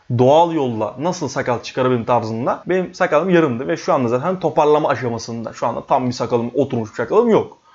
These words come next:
Ama ikinci ayım olduğu için hani yavaş yavaş toparlanıyor. Süreçten çok memnunum. Ama badem yağı, e, ve sarımsak konusuna gelirsek şu şekilde ben bir karışım kullanmıştım ama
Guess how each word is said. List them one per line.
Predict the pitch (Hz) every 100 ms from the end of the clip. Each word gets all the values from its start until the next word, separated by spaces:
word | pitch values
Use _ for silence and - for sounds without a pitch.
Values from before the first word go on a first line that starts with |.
| _ _ _
Ama | 262 254 277 - -
ikinci | 185 233 214 208
ayım | 165 240 - _ _ _ _ _ _
olduğu | 180 190 202 151
için | 127 254
hani | 196 - - - 339
yavaş | 220 131
yavaş | 220 262
toparlanıyor. | 247 226 226 214 214 143 - _
Süreçten | - 220 160 247 233
çok | 240 240
memnunum. | 185 135 107 101 _ _ _ _ - - -
Ama | 254 269 254 - _ -
badem | 120 139 180 214 262
yağı, | 226 139 151 - _ _ _ _ _ _ _ _ _ -
e, | 123 117 113 160
ve | 233
sarımsak | 233 180 196 185 240
konusuna | 214 190 185 165
gelirsek | 233 233 - - -
şu | -
şekilde | - 160 147 220
ben | 214 202
bir | 190
karışım | 175 233
kullanmıştım | 208 185 185 180 - 226
ama | 240 240